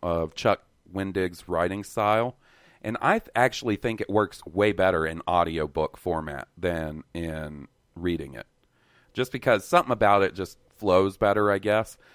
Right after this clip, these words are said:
Still not a huge fan of his style. But this, it's definitely a setup book.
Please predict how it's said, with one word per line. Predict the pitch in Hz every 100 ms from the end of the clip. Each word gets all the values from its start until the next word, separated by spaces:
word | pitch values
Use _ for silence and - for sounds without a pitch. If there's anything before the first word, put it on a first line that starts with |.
| _
Still | - - 165
not | 139 98
a |
huge | - 101 -
fan | 95 92 98
of | 104
his | 110 -
style. | 123 113 120 131 139 _ _ - _ _ -
But | 131 120
this, | 143 147 - -
it's | 156 -
definitely | 131 170 180 180 165 131 120
a | -
setup | - - 92 76 73 78
book. | 80 -